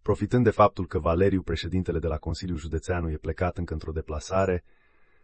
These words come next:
Doinița, ex-președința de la Consiliul Județeanu, anunță ea că se face drumul vămii, cine a câștigat, cât costă, care sunt tronsoanele,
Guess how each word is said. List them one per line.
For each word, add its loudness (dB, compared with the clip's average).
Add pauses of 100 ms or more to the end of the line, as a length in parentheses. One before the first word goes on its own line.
(220)
Doinița, 6
ex-președința 0
de 0
la 0
Consiliul -4
Județeanu, -2
anunță 2
ea 4
că -4
se -6
face 2
drumul -2
vămii, 0
cine -2
a 2
câștigat, -4
cât -4
costă, -2
care 0
sunt -4
tronsoanele, -2